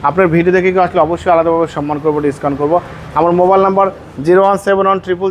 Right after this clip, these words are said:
জিরো টু জিরো টু সেভেন, শোরুমের নাম সিটি কার ভ্যালি, সংসদ ভবনের পূর্ব পাশে, মণিপুরি পাড়া দুই নম্বর গেট, খামারবাড়ির মোড়ের পাশে আমার শোরুম। অবশ্যই আসবেন, গাড়ি দেখবেন, ভালো লাগলে দাম দর করবেন।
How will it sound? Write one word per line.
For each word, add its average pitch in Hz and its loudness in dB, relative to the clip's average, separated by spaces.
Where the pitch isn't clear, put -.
জিরো 196 0
টু 185 -4
জিরো 185 -2
টু 185 -4
সেভেন, 190 0
শোরুমের 170 0
নাম 165 -4
সিটি 202 -2
কার 170 2
ভ্যালি, 117 -2
সংসদ 170 0
ভবনের 180 2
পূর্ব 208 4
পাশে, 135 -4
মণিপুরি 190 4
পাড়া 196 2
দুই 180 -2
নম্বর 180 -4
গেট, 185 -8
খামারবাড়ির 175 -4
মোড়ের 165 0
পাশে 151 -2
আমার 165 -4
শোরুম। 180 0
অবশ্যই 185 2
আসবেন, 196 0
গাড়ি 175 0
দেখবেন, 185 -4
ভালো 156 0
লাগলে 160 0
দাম 151 -2
দর 139 -6
করবেন। 117 -8